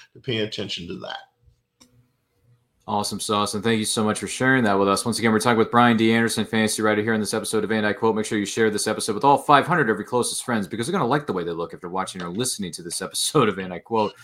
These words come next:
Speaker 2: I guarantee it. And also, if you have any questions for Brian D. Anderson, let us know in the comments, let us know in the chat. We'd love to hear from you as you go throughout the course of the program. With, with that being said,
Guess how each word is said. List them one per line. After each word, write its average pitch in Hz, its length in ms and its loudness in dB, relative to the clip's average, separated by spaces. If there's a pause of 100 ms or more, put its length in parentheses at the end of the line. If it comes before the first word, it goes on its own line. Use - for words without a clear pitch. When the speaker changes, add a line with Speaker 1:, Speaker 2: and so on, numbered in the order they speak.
(460)
Speaker 2:
I 110 100 -2
guarantee 123 640 0
it. 110 220 0 (640)
And 113 320 -2
also, 127 240 2
if 117 80 -2
you 131 60 2
have 123 40 2
any 120 100 -2
questions 135 300 -2
for 127 80 -6
Brian 127 260 2
D. 127 140 -2
Anderson, 127 280 -2
let 117 100 0
us 113 120 -4
know 123 100 -4
in 113 60 -4
the 101 60 -8
comments, 127 380 0
let 120 80 0
us 107 120 -6
know 123 60 -4
in 113 80 -4
the 110 60 -4
chat. 120 300 0
We'd 104 100 -6
love 113 160 -4
to 104 80 -16
hear 117 180 -2
from 117 180 -4
you 113 80 -2
as 104 80 -6
you 95 60 -10
go 110 100 0
throughout 107 180 -4
the - 60 -20
course 113 240 -4
of - 60 -18
the 98 60 -16
program. 110 500 -4
With, 98 140 -8 (240)
with 110 200 -10
that 120 200 -4
being 117 180 -4
said, 117 300 -2